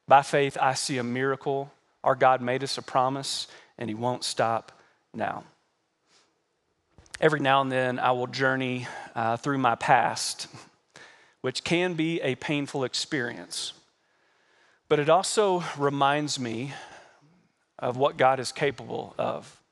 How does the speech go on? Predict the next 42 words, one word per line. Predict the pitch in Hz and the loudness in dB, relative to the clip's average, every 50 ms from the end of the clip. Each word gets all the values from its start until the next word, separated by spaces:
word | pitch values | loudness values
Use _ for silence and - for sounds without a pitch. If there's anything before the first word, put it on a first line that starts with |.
| _ _ _ _ _ _ - | _ _ _ _ _ _ -14
And | - 120 | -12 -10
if | 117 - | -6 -6
you'll | 131 | -6
give | 123 139 151 151 | -2 -2 -2 -2
me | 151 | -2
a | 135 120 | -2 -2
moment, | 120 120 120 123 127 123 | 0 0 0 0 0 0
I | 123 127 | 0 0
just | 139 - - | -2 -4 -4
wanna, | 180 170 143 120 113 - _ _ _ _ _ _ _ _ _ _ _ _ _ - - | -2 -2 -2 -2 -6 -10 _ _ _ _ _ _ _ _ _ _ _ _ _ -16 -12
I | - | -12
ca-, | - - - | -10 -10 -6
I | - | -4
wanna | 147 196 214 156 147 | 0 0 0 0 0
unfold | 143 131 - - 139 139 143 135 | -2 -2 0 2 2 2 2 0
this | 120 113 - - | -2 -4 -4 -4
for | - - 127 120 120 | -4 -4 -2 -2 -2
you. | 120 110 110 101 98 98 110 - _ _ _ _ _ _ _ _ _ _ _ _ - | -2 -4 -6 -8 -10 -12 -14 -18 _ _ _ _ _ _ _ _ _ _ _ _ -2
I | - 143 | 0 2
mentioned | 147 165 165 - 156 143 135 | 4 2 2 0 -2 -2 0
earlier | 147 139 151 151 143 139 135 131 | 2 2 2 4 2 2 2 2
that | 127 131 123 | 2 4 6
I | 127 131 | 6 6
had | 135 143 139 135 | 6 6 6 6
a | 135 127 | 4 2
breakthrough | 127 135 131 135 139 - 151 135 | 0 0 0 0 0 0 -2 0
moment, | 135 151 151 143 117 110 110 - | 2 2 0 0 0 -4 -8 -8
that | - 127 117 | -8 -6 -2
there | - 127 123 | -2 -2 0
was | 123 127 127 | -2 -2 -2
a | 123 | 0
moment | 123 131 135 139 143 143 | 0 0 0 0 -2 0
in | 135 | 2
my | 131 127 | 2 4
life | 127 123 120 120 131 139 - | 4 4 4 4 4 2 2
where | - 127 123 | 2 4 4
I | 131 131 | 6 4
had | 131 123 - | 4 0 0
fifteen | - 143 - - 165 151 151 143 | -2 -4 -4 -2 -4 -4 -4 -2
seconds | - - 147 135 - 143 131 - | 2 2 2 2 2 -2 -6 -8
of | 127 - | -10 -6
courage | - - 165 156 135 127 120 123 123 - | -2 0 2 2 2 0 -2 -4 -6 -8